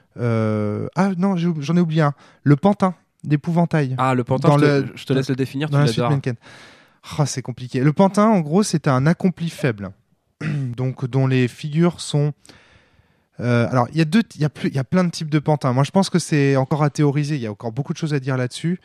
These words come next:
Speaker 1: Mais en gros, c'est un accompli faible dont le but est d'attirer, de focaliser l'attention de l'adversaire. Si l'adversaire défausse le pouvoir de ce pantin,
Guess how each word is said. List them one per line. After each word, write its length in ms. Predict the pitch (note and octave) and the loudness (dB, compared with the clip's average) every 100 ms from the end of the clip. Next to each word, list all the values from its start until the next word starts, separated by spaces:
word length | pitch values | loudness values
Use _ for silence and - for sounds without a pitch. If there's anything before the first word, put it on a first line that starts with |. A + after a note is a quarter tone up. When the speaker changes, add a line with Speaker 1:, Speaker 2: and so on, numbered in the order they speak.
| - - - - | -20 -20 -20 0
Speaker 1:
Mais 80 | C3 | 0
en 60 | |
gros, 220 | D3 F3+ | 2 2
c'est 140 | F#3 D3+ | 2 0
un 100 | C3 | 0
accompli 360 | C#3 D#3+ - | -2 -4 -8
faible 460 | C#3 - D#3+ F#3+ A#2+ - - | -14 2 2 4 -2 -6 -20
dont 220 | A#2+ C#3 | 0 2
le 100 | D3+ | 4
but 240 | D#3 G3+ | 2 0
est 60 | C3+ | -2
d'attirer, 720 | B2+ F#3 - - E3+ E3 D#3+ _ _ _ | 0 0 0 -2 0 0 -4 _ _ _
de 200 | A#2 A2+ | -8 -8
focaliser 580 | - G3 - F#3 E3 E3+ | -4 -2 0 0 0 0
l'attention 440 | D3+ D3 C#3 D#3 | -2 -4 -6 -4
de 60 | C3+ | -2
l'adversaire. 720 | B2+ A#2+ B2 - C#3 E3+ - _ _ _ - - - - _ _ - | -4 -2 -6 -4 -2 -2 -6 _ _ _ -20 -20 -20 -20 _ _ -10
Si 480 | - - A3 A3 - | -8 -4 -2 -2 -4
l'adversaire 580 | D#3 E3 D#3 E3+ - F3 | -4 -2 0 -2 0 0
défausse 340 | D#3+ D#3 G#3 | -2 0 0
le 60 | C#3 | 0
pouvoir 340 | - E3 F3+ D#3+ | -2 0 0 0
de 40 | |
ce 120 | - | -4
pantin, 380 | C#3 C#3 - | -2 -4 -4